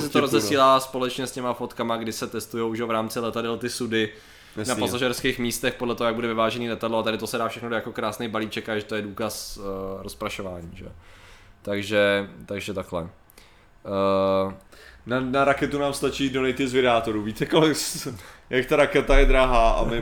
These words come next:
Speaker 2: my rádi snekujeme, takže to je ten problém
Speaker 1: Jo.
Speaker 2: hlavní.
Speaker 1: Fakta budou možná někdy v budoucnu. Tyjo, vy vůbec nevíte, jak to je blízko, tyjo.
Speaker 2: Vy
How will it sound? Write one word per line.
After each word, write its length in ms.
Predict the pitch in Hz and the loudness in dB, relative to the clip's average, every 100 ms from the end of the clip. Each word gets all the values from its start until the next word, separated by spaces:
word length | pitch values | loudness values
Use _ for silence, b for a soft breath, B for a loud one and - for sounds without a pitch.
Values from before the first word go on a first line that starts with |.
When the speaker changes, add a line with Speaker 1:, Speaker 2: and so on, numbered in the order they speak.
| 110 | -4
Speaker 2:
my 400 | 120 117 120 120 | -6 -4 -2 0
rádi 260 | 120 120 127 | 2 2 0
snekujeme, 600 | 127 120 131 123 117 104 | -4 -4 -2 0 0 2
takže 400 | 113 143 131 123 B B B B B - | 2 2 0 -2 B B B B B -12
to 60 | |
je 60 | 113 | -6
ten 180 | 127 113 | -4 -2
problém 320 | 113 110 107 | -2 0 0
Speaker 1:
Jo. 60 | 110 | -2
Speaker 2:
hlavní. 320 | 101 98 95 - - - - - - | -6 -8 -12 -14 -18 -18 -18 -20 -20
Speaker 1:
Fakta 420 | - 208 - 120 | -8 -8 -4 -4
budou 260 | 107 104 107 | -2 -2 -2
možná 280 | 101 107 107 | -4 -4 -4
někdy 140 | 110 | -2
v 40 | |
budoucnu. 400 | 104 107 113 - | -4 -4 -4 -6
Tyjo, 160 | 82 113 | -2 2
vy 80 | 110 | 2
vůbec 200 | 110 107 | 0 -2
nevíte, 220 | 120 120 | -2 -2
jak 100 | 110 | -4
to 80 | 117 | -4
je 40 | |
blízko, 400 | 101 107 - 82 | -4 -6 -10 -12
tyjo. 160 | 71 | -10
Speaker 2:
Vy 60 | 82 | -12